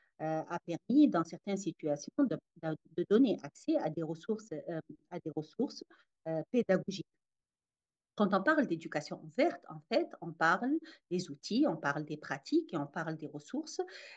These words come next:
euh, qui sont, euh, ouverts et qui sont, euh, euh, accessibles et qui permettent le partage, euh,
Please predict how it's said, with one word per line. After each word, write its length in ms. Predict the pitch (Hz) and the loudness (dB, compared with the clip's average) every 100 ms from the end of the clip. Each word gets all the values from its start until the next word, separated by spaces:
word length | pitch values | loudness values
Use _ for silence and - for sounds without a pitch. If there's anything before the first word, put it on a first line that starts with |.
| - | -6
euh, 220 | 185 175 170 | -2 -2 -2
qui 240 | - 359 | -2 -4
sont, 400 | - 202 190 190 | 0 2 2 0
euh, 320 | 190 165 156 147 - - 175 160 151 - _ _ | -2 -2 -2 -4 -10 -14 -12 -10 -12 -16 _ _
ouverts 540 | 247 190 151 147 320 - - | 2 2 2 0 0 0 0
et 180 | 214 | 0
qui 140 | 214 247 | 2 -2
sont, 160 | - | 0
euh, 580 | 262 285 269 175 170 165 | 2 2 2 0 2 0
euh, 240 | - 165 151 | -2 -4 -4
accessibles 640 | - 254 - 175 - 185 285 | -4 -4 -6 -8 -6 -6 -4
et 160 | 269 294 | 0 2
qui 120 | 320 | 2
permettent 640 | - - 156 208 - - 285 - - | 2 0 0 -2 0 0 0 -2 -4
le 180 | 208 262 | 0 2
partage, 640 | - 160 - 156 180 214 220 | 0 -6 -2 0 2 4 4
euh, 760 | 214 202 - 170 165 156 156 | 4 2 2 0 0 0 -4